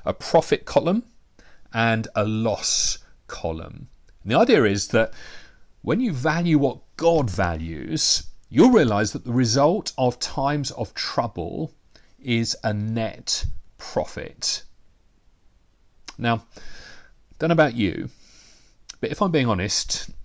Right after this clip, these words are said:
I would tend towards labelling most of the year that's just gone as a bit of a loss. I mean, we've all lost so much, haven't we? Some of you, you, you've lost people that you love, friends, family.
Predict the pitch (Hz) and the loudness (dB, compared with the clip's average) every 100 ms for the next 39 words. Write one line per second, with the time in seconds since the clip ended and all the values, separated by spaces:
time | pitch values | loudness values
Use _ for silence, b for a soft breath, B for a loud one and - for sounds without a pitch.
0 | - 127 180 135 - - 135 127 - 110 | -2 0 2 0 -2 0 2 2 0 -2
1 | 101 120 127 113 107 104 110 127 131 - | 0 2 2 2 -2 -4 -2 0 0 -4
2 | - 117 113 - 101 104 113 107 101 101 | -4 -2 -2 -6 -6 -2 0 -2 -4 -8
3 | - 101 - - 90 76 78 82 92 b | -8 -6 -6 -6 -6 -4 -6 -6 -8 b
4 | b b b b b - 127 131 117 104 | b b b b b -8 -6 -2 -2 -2
5 | 110 104 98 92 85 64 - - - - | -2 -2 -2 -4 -6 -6 -2 0 2 -2
6 | - - b b b b _ - 113 120 | -8 -20 b b b b _ -10 -2 0
7 | 120 110 - 117 131 143 123 - 120 123 | 0 -4 -10 -6 -2 0 0 -2 -2 -2
8 | 85 - 117 101 82 82 90 98 - _ | -4 -4 -4 -4 -8 -10 -10 -12 -18 _
9 | _ _ - 139 131 110 92 95 101 117 | _ _ -4 -2 -2 -2 -4 -4 -6 -6
10 | 104 123 - - 123 - 90 101 95 95 | -4 -2 -2 -2 -2 -2 -8 -8 -6 -4
11 | 104 110 101 82 - - 117 120 95 82 | 0 0 0 -2 -10 -6 -2 -2 -4 -8
12 | 98 - - - b b b b b b | -6 -4 -4 -8 b b b b b b
13 | _ - - - 131 117 104 90 90 - | _ -20 -20 -8 -4 -4 -4 -6 -8 -12
14 | - | -16